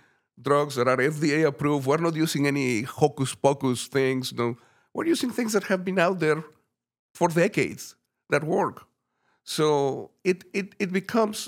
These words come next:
really, uh, the core of covid. It becomes a political fight, not a fight against the illness.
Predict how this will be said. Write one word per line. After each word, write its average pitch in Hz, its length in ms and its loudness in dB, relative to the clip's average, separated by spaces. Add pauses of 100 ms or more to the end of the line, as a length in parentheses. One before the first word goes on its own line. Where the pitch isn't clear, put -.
really, 147 680 -2 (800)
uh, 113 560 -2 (260)
the 123 120 0 (140)
core 156 520 2 (160)
of - 160 -4
covid. - 340 0 (600)
It 151 120 -2
becomes 143 420 0
a 131 40 -2
political 123 600 -4
fight, 107 380 -6 (160)
not 131 280 0
a 120 240 -2 (260)
fight 120 220 0
against 110 300 -10
the 107 140 -6
illness. - 420 -20